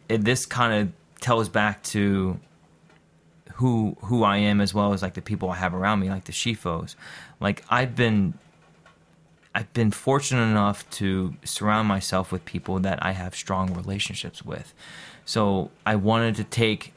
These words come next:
that personal aspect about myself and transition it into somewhere where I can be successful on the business f-, front,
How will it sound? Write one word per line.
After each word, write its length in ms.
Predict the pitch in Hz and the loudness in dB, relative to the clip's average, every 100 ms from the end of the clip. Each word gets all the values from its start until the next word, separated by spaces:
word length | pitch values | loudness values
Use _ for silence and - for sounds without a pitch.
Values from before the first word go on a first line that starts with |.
| - | -6
that 400 | 95 113 123 - | 0 0 0 -8
personal 520 | - 123 - 110 104 | -2 -2 2 0 2
aspect 540 | 98 104 - - 90 | 2 0 -2 -4 -6
about 240 | 87 92 71 | -4 -4 -4
myself 580 | 82 - 127 107 101 - - - - | -6 -2 2 2 -2 -8 -20 -20 -6
and 160 | 95 | -4
transition 540 | - 110 104 127 - 110 | 0 0 2 0 0 2
it 100 | 101 | 4
into 280 | 101 98 95 | 2 0 -2
somewhere 420 | - 104 101 101 | 0 2 4 2
where 220 | 98 98 | 2 2
I 140 | 98 | 2
can 220 | 98 98 92 | 0 0 0
be 160 | 95 | 0
successful 840 | 90 - - 123 120 - 101 98 - - | -2 -4 -2 -2 -2 -2 -2 -2 -4 -4
on 200 | 95 92 | -2 -2
the 60 | |
business 440 | 87 107 107 92 - | -2 -4 -2 -4 -6
f-, 320 | - - - | -14 -20 -12
front, 280 | - 80 | -10 -10